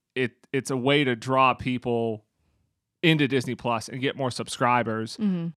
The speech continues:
Speaker 1: which, again, it's just, it's an interesting move that they're starting now with, with live content, because, again, if this does well, I mean, is it just gonna be,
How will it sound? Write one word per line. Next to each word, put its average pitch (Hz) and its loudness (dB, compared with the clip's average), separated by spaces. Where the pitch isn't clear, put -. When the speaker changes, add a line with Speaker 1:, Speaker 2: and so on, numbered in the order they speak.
Speaker 1:
which, 143 -2
again, 143 2
it's 127 -4
just, 127 -4
it's 147 -4
an 156 -6
interesting 170 0
move 131 2
that 117 0
they're 127 -2
starting 127 2
now 120 -2
with, 117 -6
with 127 -6
live 127 2
content, 127 -4
because, 120 -4
again, 135 0
if 120 0
this 151 0
does 156 2
well, 143 6
I 131 4
mean, 127 -2
is 127 -4
it 139 -4
just 127 -4
gonna 127 -4
be, 131 -4